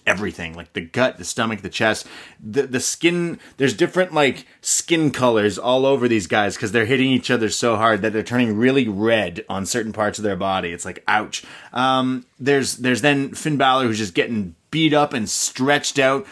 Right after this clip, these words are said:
Thatcher is, like, locking in an arm move and then s-, turns it into a leg hold. He's stretching him.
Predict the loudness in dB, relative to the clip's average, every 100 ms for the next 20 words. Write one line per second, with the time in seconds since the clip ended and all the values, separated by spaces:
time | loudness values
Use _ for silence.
0 | -20 _ 0 0 2 0 0 -2 -4 -8
1 | -16 -20 -20 _ _ -2 0 2 0 2
2 | 2 2 -2 2 4 4 2 0 0 4
3 | 6 6 4 2 2 -2 -10 -2 0 0
4 | -2 -2 0 0 2 2 2 0 2 4
5 | 4 2 -2 -4 -8 0 0 2 -2 -2
6 | -2 -6